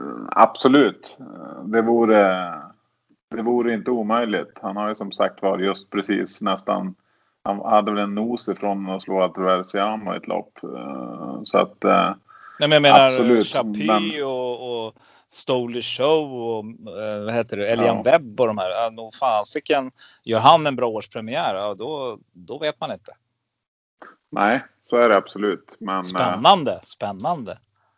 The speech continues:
Speaker 1: men,
Speaker 2: Men vad sa du,
Speaker 1: eh,
Speaker 2: första maj, vad kommer han ut någonstans?
Speaker 1: Han ko-, han kommer gå ut i ett, eh, i ett, eh, litet sämre lopp på, på Solänget. För att vi vill ha ett snällt lopp för att kolla
Speaker 2: Mm.
Speaker 1: hur han tar det.
Speaker 2: Mm.
Speaker 1: Eh, men han tränar jättebra.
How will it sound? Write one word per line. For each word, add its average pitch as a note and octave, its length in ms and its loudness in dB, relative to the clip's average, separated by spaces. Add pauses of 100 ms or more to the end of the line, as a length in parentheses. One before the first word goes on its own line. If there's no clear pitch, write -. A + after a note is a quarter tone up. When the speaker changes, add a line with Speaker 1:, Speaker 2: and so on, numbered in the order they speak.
(120)
Speaker 1:
men, F#2 240 -6
Speaker 2:
Men C#3+ 120 0
vad F3 100 6
sa G3+ 160 10
du, C#3+ 60 8
Speaker 1:
eh, B2+ 60 0
Speaker 2:
första E3 260 4
maj, D#3 260 6
vad C#3+ 120 0
kommer E3 200 2
han E3 100 0
ut E3 140 -8
någonstans? G2+ 420 -12 (500)
Speaker 1:
Han A#2 200 2
ko-, C#3 280 6
han C3+ 160 0
kommer B2+ 200 0
gå B2 140 4
ut A#2+ 140 0
i A#2 40 4
ett, G#2 260 0
eh, F#2 460 2
i - 20 4
ett, G2 300 0
eh, E2+ 540 0
litet - 680 -4
sämre G2+ 340 0
lopp F2 220 -4 (140)
på, - 520 -8
på F2 460 0
Solänget. F#2 720 0 (380)
För F2+ 80 -4
att D#2+ 160 -4
vi E2+ 60 -4
vill F2 100 0
ha F2 80 6
ett - 120 -4
snällt F2+ 340 -4
lopp - 360 0 (140)
för - 80 -4
att E2 60 -2
kolla E2 260 -2
Speaker 2:
Mm. E2 120 -2
Speaker 1:
hur D#2+ 120 -4
han E2 140 -6
tar F#2 240 4
det. D2+ 120 -6 (460)
Speaker 2:
Mm. A#2+ 140 -4
Speaker 1:
Eh, F2+ 200 0
men G2 160 0
han G2 220 0
tränar G2 460 -2
jättebra. G2+ 880 -6